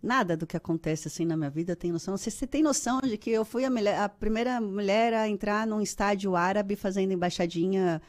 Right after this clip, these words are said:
eu era a única mulher num estádio. Imagina, por causa, né, da, da cultura deles. Eu nunca tenho essa noção. Pra mim, era uma pessoa que eu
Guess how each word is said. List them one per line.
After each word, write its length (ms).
eu 120
era 140
a 20
única 360
mulher 280
num 100
estádio. 560
Imagina, 440
por 220
causa, 280
né, 180
da, 260
da 120
cultura 500
deles. 360
Eu 80
nunca 260
tenho 400
essa 220
noção. 480
Pra 140
mim, 260
era 140
uma 140
pessoa 480
que 180
eu 340